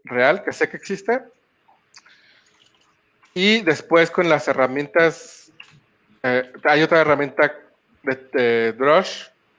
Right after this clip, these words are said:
que te deja listar y ejecutar comandos de, pues, "Mígrame esto, no lo migres, este, hazle un revert, atrae el nuevo contenido". Esto te garantiza que todo lo que estás migrando a Drupal lo estás migrando de una manera, digamos, íntegra como Drupal lo espera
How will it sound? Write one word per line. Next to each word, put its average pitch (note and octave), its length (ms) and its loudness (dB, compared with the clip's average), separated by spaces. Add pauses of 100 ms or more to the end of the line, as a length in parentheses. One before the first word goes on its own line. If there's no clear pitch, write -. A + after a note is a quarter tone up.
(100)
que C3+ 100 -4
te C3 160 -4
deja C#3 260 0
listar C#3+ 540 0
y D3 60 -4
ejecutar B2+ 420 -6
comandos C3+ 400 -4
de, A#2+ 200 0 (520)
pues, C3 160 -4
"Mígrame D#3 420 2
esto, F3 640 4
no C#3 120 -4
lo C#3+ 120 -2
migres, D#3 680 0
este, A#2+ 520 -4
hazle C3+ 240 0
un C#3 100 -6
revert, D3 540 0 (600)
atrae D3 380 2
el C#3+ 80 4
nuevo C#3 220 0
contenido". D#3 840 -2 (1600)
Esto E3 380 0 (200)
te D3 120 2
garantiza D#3 680 2
que E3 100 -2
todo F3+ 340 4
lo G3 140 2
que E3+ 80 -4
estás D#3+ 380 -2
migrando E3 400 -2
a E3 60 0
Drupal E3 360 0
lo D3+ 40 -2
estás C#3 200 -8
migrando C#3+ 400 -6
de C#3+ 60 -8
una C#3+ 120 -4
manera, C3 320 -4
digamos, C3+ 440 -6
íntegra C#3+ 480 0
como B2 200 -8
Drupal B2+ 340 -4
lo B2+ 40 -6
espera E3+ 540 -4